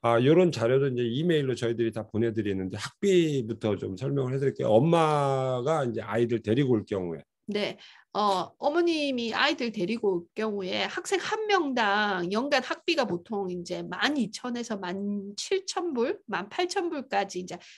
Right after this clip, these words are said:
Speaker 2: 칼리지 같은 경우에는 조금 학비가 비싸거든요. 그러니까 하나로 치면은 한 구백만 원에서 천삼백만 원 사이라고 보시면 돼요. 그러니까 초등학교 같은 경우에는 보통 한 만 이천오백 불 정도.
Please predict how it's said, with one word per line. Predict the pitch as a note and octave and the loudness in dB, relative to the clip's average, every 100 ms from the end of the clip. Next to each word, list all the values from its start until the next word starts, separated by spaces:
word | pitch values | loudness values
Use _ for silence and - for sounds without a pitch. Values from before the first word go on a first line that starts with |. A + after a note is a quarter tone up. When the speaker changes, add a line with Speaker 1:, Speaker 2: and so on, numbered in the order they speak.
| _ | _
Speaker 2:
칼리지 | - F#4 F4+ B3+ | 0 2 2 0
같은 | G3+ F3+ - G#3 | -2 -4 -4 -10
경우에는 | F#3+ F3 F3+ F3+ F3+ | -6 -6 -6 -8 -10
조금 | F#3+ G#3+ | -10 -6
학비가 | G#3 C#4 C#4 G3 | -6 -6 -6 -4
비싸거든요. | A3 G#3+ A#3 G#3 F3+ E3+ F#3 F#3 | -4 -4 -4 -4 -6 -8 -8 -8
그러니까 | B3 A#3+ | -8 -6
하나로 | - D4+ F#4+ G4 | -2 2 4 2
치면은 | F#4 A#3+ A#3 G#3+ G#3+ | 0 -4 -2 -2 -2
한 | G#3+ G#3 - _ _ _ | -2 -4 -8 _ _ _
구백만 | - A#3 D4 D4 B3 | 0 4 4 2 0
원에서 | G#3+ G3+ G3+ | -2 -4 -6
천삼백만 | G3+ D4 C#4 D4+ G4 F#4 D#4 A3+ G3+ | -6 -6 -2 -2 0 0 0 -2 -2
원 | G3 | -4
사이라고 | G3+ F4 F4+ C4+ G#3 F#3 | -2 2 2 2 0 -2
보시면 | F#3+ - A#3 G#3+ F#3 | -4 -4 -4 -4 -6
돼요. | E3+ F3+ F3+ - - _ - | -6 -8 -8 -12 -20 _ -10
그러니까 | A3+ A3+ | -4 -4
초등학교 | - G#4 G#4+ F4+ E4+ C4 | 0 2 6 4 4 -2
같은 | G#3+ A3+ A3 | -2 -2 -2
경우에는 | G3+ G3 G#3 F3+ G3+ B3 | -2 -2 -2 -4 -4 -4
보통 | F#3+ F3+ A#3 | -4 -4 -4
한 | A3+ G3+ | -4 0
만 | F#3 A#3+ C4 | 2 4 2
이천오백 | G#3 A3+ G#3 F#3 G#3+ A#3+ | -2 -4 -2 -2 -2 -2
불 | B3+ | -4
정도. | A3 F3+ E3+ E3+ C4 - | -4 -6 -8 -8 -8 -10